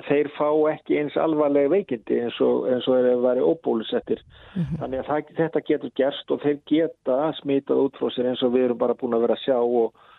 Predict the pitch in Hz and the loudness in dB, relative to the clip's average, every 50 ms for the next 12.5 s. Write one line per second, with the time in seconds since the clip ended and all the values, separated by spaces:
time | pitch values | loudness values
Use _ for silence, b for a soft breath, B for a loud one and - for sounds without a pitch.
0 | b b b b b _ - 131 123 117 - - 131 120 113 113 120 120 120 120 | b b b b b _ -2 -2 -2 -4 -6 -4 -4 -2 0 0 0 0 0 -2
1 | 113 - - 123 120 117 123 120 123 131 - - 123 113 - - 110 107 110 113 | -6 -4 0 2 2 2 2 0 -2 -2 -2 -2 -2 -2 -2 -2 -2 0 0 0
2 | 117 117 110 117 113 117 120 117 - - - 123 - - 135 123 123 - 127 123 | 0 0 0 0 -2 -2 -4 -10 -6 -4 -2 -2 0 0 -2 -2 -2 -4 -4 -4
3 | 123 - 127 - - - 107 104 214 208 _ - - 107 135 143 - _ - 117 | -2 -2 -2 0 0 0 0 0 -2 -4 _ -2 -2 0 0 -2 -6 _ -4 -4
4 | 113 117 - b b b b b b b b b b b b _ - 127 127 127 | -4 -4 -8 b b b b b b b b b b b b _ -2 0 0 2
5 | 131 127 131 131 131 131 131 135 135 131 - - 135 131 127 127 120 131 143 156 | 2 0 0 0 0 0 0 0 0 -2 0 0 0 0 0 0 -2 -4 -4 -4
6 | 165 151 - - 151 143 131 131 131 127 - - - 139 143 147 147 143 131 123 | -4 -6 -4 -2 -2 0 0 0 -2 -2 -2 -2 0 0 0 0 0 -2 -2 0
7 | 123 131 131 131 123 123 - 131 131 131 - - 135 135 135 127 123 - 131 131 | 0 0 0 -2 -2 -2 -2 -2 -2 -4 -4 -2 -2 0 0 -2 -2 -2 0 0
8 | 127 123 123 123 - - 131 120 - 131 123 113 - 131 123 113 - 120 123 117 | 0 0 -2 -4 -6 -6 -6 -4 -2 -2 -4 -2 -2 -6 -6 -6 -6 -4 -4 -4
9 | - - 135 131 123 - - 120 - 123 120 117 - 131 117 - 131 120 117 117 | -6 -6 -6 -6 -6 -4 -6 -6 -6 -6 -10 -8 -6 -6 -6 -6 -6 -4 -2 -2
10 | 120 113 - 120 110 117 110 - - 117 - _ _ _ _ - 196 151 - - | -2 -2 -2 -4 -6 -6 -8 -10 -10 -12 -14 _ _ _ _ -8 -8 -6 -4 -4
11 | 165 - - - 226 - - 226 - 254 247 - - - 262 - - - - - | -4 -2 -2 -2 -2 -2 -4 -6 -4 -4 -4 -4 -2 -4 -4 -4 -4 -10 -10 -8
12 | - - - - - - - - - | -6 -6 -8 -8 -10 -10 -8 -8 -8